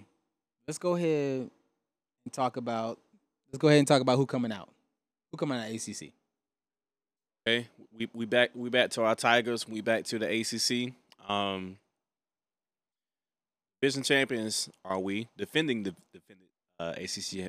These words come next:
Speaker 2: champions. So eight and oh last year in the division, in the conference. We're gonna run it back, bro. We're running it back. Another eight and oh conference this year. Florida State is the only comp.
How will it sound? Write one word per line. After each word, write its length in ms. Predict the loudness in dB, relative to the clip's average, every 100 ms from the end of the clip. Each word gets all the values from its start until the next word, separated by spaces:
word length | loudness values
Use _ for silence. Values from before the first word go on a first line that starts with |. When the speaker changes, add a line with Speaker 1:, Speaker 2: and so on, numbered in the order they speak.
| -12
Speaker 2:
champions. 480 | -8 -8 -8 -18 -20 _ _ _ _ _ _ _ _
So 340 | -2 0 -2 -8 _ _ _
eight 140 | -2 0
and 80 |
oh 100 | 0
last 280 | 0 2 0
year 60 | -2
in 40 | -4
the 60 |
division, 320 | -2 -2 -2
in 100 | -10 -14 _ _ _
the 140 | _ -6
conference. 420 | -6 -6 -18 -20 _ _ _ _ _ _ _ _ _ _ _
We're 80 | -6
gonna 120 | -2 2
run 100 | 2
it 80 | 4
back, 260 | 4 2
bro. 200 | -4 -16 -16 _ _ _ _ _
We're 80 | -4
running 200 | -2 -2
it 60 | 4
back. 220 | 4 4 _ _ _ _ _
Another 180 | -6 -2 2
eight 180 | 2
and 100 | 2
oh 200 | 0 0 -4 _ _ _ _ _ _ _ _ _ _ _ _ _ _ -4
conference 300 | -4 -6 -18
this 180 | -8
year. 200 | -4 -4 -6 _ _ _ _ _ -6
Florida 160 | -6
State 280 | -2 -2 -2
is 100 | -2
the 80 | -2
only 260 | -2 -4
comp. 320 | -2 0 0